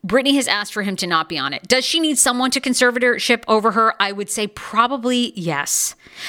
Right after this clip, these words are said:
because so many people are still out, including Sam Lufty, the longtime shady manager, to, uh, you know, destroy her or to control her life. But anyhow,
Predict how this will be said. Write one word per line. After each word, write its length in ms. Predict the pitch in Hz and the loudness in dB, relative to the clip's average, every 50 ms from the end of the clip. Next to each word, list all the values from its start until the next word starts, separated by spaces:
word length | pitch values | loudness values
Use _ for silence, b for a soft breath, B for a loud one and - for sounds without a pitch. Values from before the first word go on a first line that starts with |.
| B B - | B B 0
because 380 | - 240 - - 247 240 220 | 0 0 2 2 0 0 2
so 180 | - - 262 247 | 2 2 2 2
many 220 | 262 302 320 311 | 2 2 0 0
people 300 | - - 254 226 233 220 | 0 0 0 0 2 2
are 120 | - 208 202 | 2 2 2
still 440 | - - - - 233 247 247 262 - | 0 -2 0 2 2 4 4 4 2
out, 240 | 180 170 160 - | 2 0 -2 -4
including 420 | 214 202 - - - 254 269 294 277 | -6 -8 -6 -4 -2 0 0 0 0
Sam 320 | - - 269 254 233 220 | 0 2 2 0 0 0
Lufty, 340 | 208 202 214 - - 202 180 | 0 0 0 -2 -4 -6 -4
the 80 | 185 185 | -2 -2
longtime 540 | 170 180 185 196 220 233 - - 208 196 | 0 2 2 2 2 0 0 0 0 0
shady 460 | 190 - - - - 233 226 226 233 220 | -2 -4 -6 -4 -2 -2 -2 0 0 0
manager, 600 | 208 196 196 202 202 180 - 160 139 135 151 B B B B B B B B B B B B B _ | 2 2 2 0 -2 -2 -2 -4 -4 -4 -6 B B B B B B B B B B B B B _
to, 380 | - - 294 269 254 240 214 - - _ _ _ _ _ _ - _ _ - | 2 2 2 2 2 -2 -4 -6 -10 _ _ _ _ _ _ -20 _ _ -4
uh, 60 | 180 - | -4 -4
you 180 | - 262 214 247 | -2 -2 -2 0
know, 280 | 233 208 196 185 180 - - 233 | 0 2 0 0 -2 -4 -8 -4
destroy 540 | - 226 214 - - - 226 247 262 320 | -2 0 0 0 0 2 2 4 4 2
her 260 | 240 202 - - - _ _ _ B B B B B B _ _ | 0 -2 -4 -6 -8 _ _ _ B B B B B B _ _
or 140 | - 269 277 | 2 4 4
to 80 | 277 262 | 2 2
control 400 | - 294 294 254 - 277 254 233 | 2 2 2 4 2 2 2 2
her 120 | 262 247 | 2 2
life. 420 | 254 285 370 339 196 - - - _ B B B B B B B B B B B B _ _ - - | 2 2 2 2 0 -4 -8 -16 _ B B B B B B B B B B B B _ _ -18 -6
But 100 | - 190 | -4 -4
anyhow, 380 | 165 131 131 151 165 135 131 | -4 -2 -4 -8 -10 -12 -14